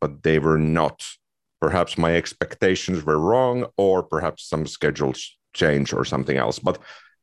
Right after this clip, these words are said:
but to highlight a few, um, that I've been thinking since, the first one is, is Azure Container Apps is now generally available. And, and for me, the major difference here is that we have an S L A,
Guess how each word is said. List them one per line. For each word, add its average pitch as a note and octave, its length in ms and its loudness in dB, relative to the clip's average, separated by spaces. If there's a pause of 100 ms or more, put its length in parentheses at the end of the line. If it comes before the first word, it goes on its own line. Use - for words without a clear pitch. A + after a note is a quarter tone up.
but A#2 140 0
to C3 80 4
highlight F3+ 380 4
a C3+ 40 2
few, A#2 520 4 (240)
um, G2+ 580 2
that G2 260 -2
I've A2 160 4
been A2 140 -2
thinking F2 520 -2
since, - 840 -2
the F#2+ 80 0
first A#2 300 0
one F2+ 260 0
is, - 220 -2
is - 240 -4
Azure F2 220 0
Container E2 680 0
Apps - 440 -2
is C#2+ 280 -4
now C#2 520 0 (500)
generally D#2 640 2 (180)
available. C2 680 0
And, D2+ 180 0
and D2+ 300 -2 (220)
for G#2+ 220 2
me, A#2+ 300 4
the G#2 120 0
major F#2+ 300 2
difference E2 460 -4
here E2 260 2
is D2 160 -2
that D#2 200 -2 (340)
we D#2+ 100 2
have D#2+ 200 0
an D#2+ 120 -2
S - 300 -4
L D2+ 160 2
A, A#1 240 -2